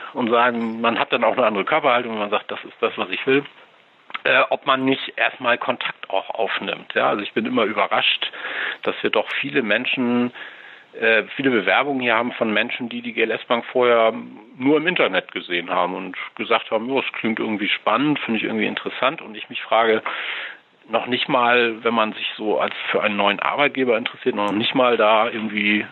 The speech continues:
persönlich vorbeigekommen, jedenfalls mal am Haus vorbeigelaufen, mal geguckt, was da für Menschen rein und rausgehen oder mal in eine Filiale reingegangen sein. Das, das würde ich halt immer machen. Ja, für mich ist wichtig, ähm, dass ich da schon mal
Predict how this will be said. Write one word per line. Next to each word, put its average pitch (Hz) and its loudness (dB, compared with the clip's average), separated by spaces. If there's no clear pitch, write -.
persönlich 110 4
vorbeigekommen, 127 2
jedenfalls 110 -2
mal 104 -2
am 98 -8
Haus 139 -2
vorbeigelaufen, 110 2
mal 98 -2
geguckt, - -4
was 107 0
da - -2
für - -10
Menschen 127 0
rein 120 2
und 113 -2
rausgehen 113 0
oder 104 0
mal 101 2
in 98 -2
eine 98 -4
Filiale 101 -2
reingegangen 117 2
sein. 110 4
Das, 113 -4
das 123 2
würde 143 4
ich 143 4
halt 131 2
immer 127 2
machen. 95 -4
Ja, 131 0
für 104 -8
mich 123 -4
ist 107 -8
wichtig, 110 0
ähm, 104 2
dass 101 2
ich 104 -8
da 95 2
schon 95 -6
mal 92 2